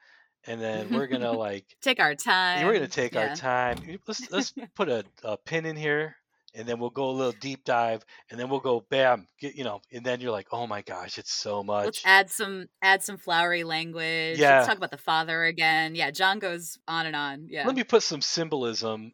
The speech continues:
Speaker 1: um,
Speaker 2: Yep.
Speaker 1: let me, let me throw all, you know, everything from the, from the prophets, even minor prophets, really nobody even has ever heard of. Let's throw them in
Speaker 2: <laughs>
Speaker 1: just because I, I feel like it, you know, that's what, that's how the Holy Spirit's, you know, whereas, um,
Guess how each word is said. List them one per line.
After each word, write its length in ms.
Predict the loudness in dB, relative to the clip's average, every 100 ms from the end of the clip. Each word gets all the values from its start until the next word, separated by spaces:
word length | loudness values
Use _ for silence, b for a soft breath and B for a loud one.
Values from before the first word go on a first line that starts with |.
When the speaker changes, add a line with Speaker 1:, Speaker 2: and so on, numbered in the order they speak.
| -6
Speaker 1:
um, 440 | -2 -2 -4 -10 _ -8
Speaker 2:
Yep. 220 | -2 -2
Speaker 1:
let 80 | -2
me, 100 | -6 -10 -4
let 140 | -2 -2
me 60 |
throw 280 | -2 2 4
all, 300 | 4 4 2
you 80 | -4
know, 60 | -2
everything 560 | 2 2 0 -6 -8 -6
from 220 | -6 -8
the, 260 | -6 -10 -12 _ _
from 200 | -6 -4
the 80 | -4
prophets, 720 | 4 4 4 0 -10 -10 -4
even 240 | -2 0
minor 300 | 6 6 6
prophets, 540 | 0 0 0 -2 -8 -8 -4
really 240 | -2 0
nobody 300 | 0 -2 0
even 260 | -2 -4 -4
has 180 | -2 0
ever 240 | 0 -2
heard 240 | -4 -2
of. 140 | 0 -2
Let's 140 | -4
throw 240 | 0 2 4
them 300 | 4 4 2
in 280 | -2 -6 -4 -6
Speaker 2:
<laughs> 400 | -6 -20 -16 -6
Speaker 1:
just 200 | -6 -6
because 340 | -6 -2 0
I, 220 | 0 -2 -4
I 120 | -4 -4
feel 340 | -4 0 2
like 220 | 2 -2
it, 140 | -10 -12
you 120 | -10
know, 140 | -8
that's 240 | -6 -6 -6
what, 180 | -10 -8
that's 200 | -8 -6
how 160 | -2 -2
the 120 | -4
Holy 200 | -6 -4
Spirit's, 440 | -6 -4 -4 -4 -10 b b b b
you 120 | -4
know, 220 | -2 -4 _ _ -4
whereas, 380 | 0 0 0
um, 300 | -2 -2 -4